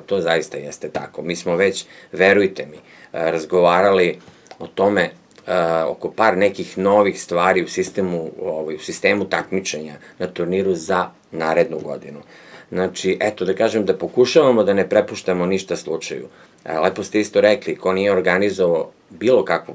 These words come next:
sportsku manifestaciju, on ne zna koliko vremena, koliko truda, ovaj, treba da bi se tako nešto uradilo i odgovornosti, naravno, prema svim tim ljudima. Dvadeset i pet hiljada ljudi, mnogo dece.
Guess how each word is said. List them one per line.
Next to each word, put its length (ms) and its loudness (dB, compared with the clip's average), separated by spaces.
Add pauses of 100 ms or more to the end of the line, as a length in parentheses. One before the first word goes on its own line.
(120)
sportsku 380 0
manifestaciju, 600 -2
on 100 -2
ne 200 -2
zna 220 -4
koliko 560 -2 (380)
vremena, 540 2
koliko 400 0
truda, 480 2 (480)
ovaj, 440 2
treba 280 4
da 100 4
bi 80 -2
se 180 -6
tako 260 0
nešto 300 -4
uradilo 520 0 (300)
i 120 2
odgovornosti, 840 4
naravno, 520 4
prema 220 0
svim 260 0
tim 140 0
ljudima. 340 -2
Dvadeset 580 -6
i 40 -20
pet 220 2
hiljada 300 -4
ljudi, 260 -4
mnogo 280 -2
dece. 360 0